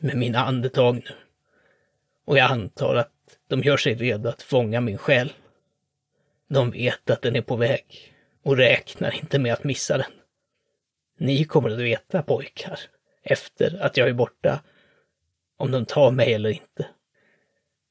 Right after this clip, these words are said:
Om de gör det kommer de fortsätta sjunga och skratta tills det dagas. Om de inte gör det kommer de tystna.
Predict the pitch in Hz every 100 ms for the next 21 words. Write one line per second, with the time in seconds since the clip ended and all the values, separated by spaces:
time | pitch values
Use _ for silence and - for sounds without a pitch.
0 | _ 139 139 143 160 156 107 110 - -
1 | _ _ _ _ _ - 127 120 110 135
2 | 113 - 175 - - - 127 107 110 -
3 | - - - - 123 - - 139 - 135
4 | 123 120 117 147 - - - _ _ _
5 | _ _ _ _ _ _ _ - 139 135
6 | 127 120 - 127 123 120 - - _ _
7 | _ _ _ 147 110 104 - 117 - -